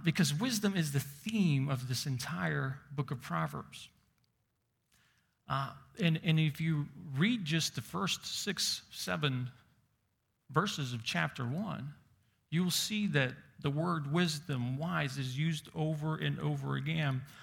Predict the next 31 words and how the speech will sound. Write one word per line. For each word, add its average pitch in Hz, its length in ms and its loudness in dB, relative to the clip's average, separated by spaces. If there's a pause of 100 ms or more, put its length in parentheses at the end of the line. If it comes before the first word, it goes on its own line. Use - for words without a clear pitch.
(260)
uh, 131 180 4
in 139 140 4
the 131 80 2
first. - 520 0
So - 160 -2
the 147 120 2
wisdom, 151 640 0
I 135 80 -2
want 143 260 0
you 151 60 -6
guys 147 220 2
to 151 140 -4
understand, 147 520 -2
is 139 220 -2
the 120 240 -4 (500)
main 170 340 2
subject, 160 720 -4 (140)
main 165 260 2
theme 127 520 0 (140)
of 113 160 -4
book 120 220 -2
of 120 140 -8
Proverbs. - 640 -8 (360)
Now, 131 160 2
I'm 131 100 2
not 175 160 6
gonna 190 180 2
preach 185 340 0
on 135 300 2 (200)
every 156 300 2
proverb 131 640 2